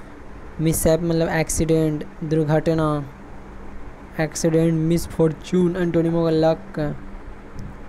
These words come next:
क्रीड मतलब फेथ, रिलीजन,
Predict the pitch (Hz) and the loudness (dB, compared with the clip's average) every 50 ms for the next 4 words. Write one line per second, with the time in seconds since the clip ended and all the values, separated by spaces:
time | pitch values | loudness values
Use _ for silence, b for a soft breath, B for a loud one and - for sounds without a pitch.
0 | - - - - - - - - - - - - - - - - - - - - | -14 -14 -16 -16 -16 -16 -16 -16 -14 -14 -14 -14 -14 -16 -14 -14 -16 -16 -14 -16
1 | - - - - - - - - - - - - - - 170 160 170 170 170 180 | -16 -16 -16 -16 -16 -16 -16 -14 -12 -12 -14 -12 -4 -4 0 2 2 2 2 2
2 | 175 165 160 170 165 160 - - - - 160 165 165 165 160 160 - 185 175 151 | 0 0 2 0 0 -2 -4 -6 -2 2 4 4 6 4 4 2 -2 -6 -6 -2
3 | 156 156 160 160 160 151 143 156 170 165 165 156 156 151 | 0 2 2 2 0 0 -2 0 2 2 2 2 0 -2